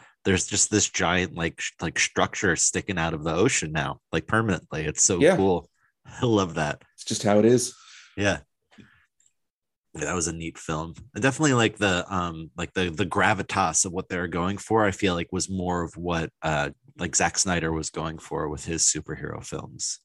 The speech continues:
Speaker 2: I could see it.
Speaker 1: Nah.
Speaker 2: Yeah, how it all has so much bearing on everything.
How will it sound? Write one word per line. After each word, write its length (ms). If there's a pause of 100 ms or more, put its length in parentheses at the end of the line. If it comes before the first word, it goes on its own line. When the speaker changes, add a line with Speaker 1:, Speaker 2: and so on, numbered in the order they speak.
(240)
Speaker 2:
I 80
could 100
see 140
it. 180 (680)
Speaker 1:
Nah. 260 (580)
Speaker 2:
Yeah, 260
how 140
it 80
all 160
has 140
so 120
much 140 (120)
bearing 320
on 120
everything. 460